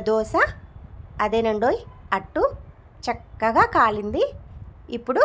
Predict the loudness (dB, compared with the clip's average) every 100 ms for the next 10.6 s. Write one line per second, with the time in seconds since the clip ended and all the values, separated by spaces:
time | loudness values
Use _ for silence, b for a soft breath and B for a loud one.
0 | 2 -10 -20 -16 -16 -14 -18 -18 -10 -4
1 | 0 2 0 -4 -6 -4 -4 0 2 8
2 | 8 8 4 2 2 4 2 2 2 2
3 | 2 2 6 6 6 2 2 0 2 2
4 | 0 2 0 0 -6 0 2 2 2 4
5 | 4 4 -2 -4 -10 -2 0 2 0 -2
6 | -4 -4 -4 -4 -10 _ _ _ 0 0
7 | 2 -2 -2 0 0 2 0 2 2 2
8 | -2 b b b -2 -2 -2 2 4 4
9 | 2 2 0 0 4 6 4 2 0 2
10 | 2 2 2 4 2 0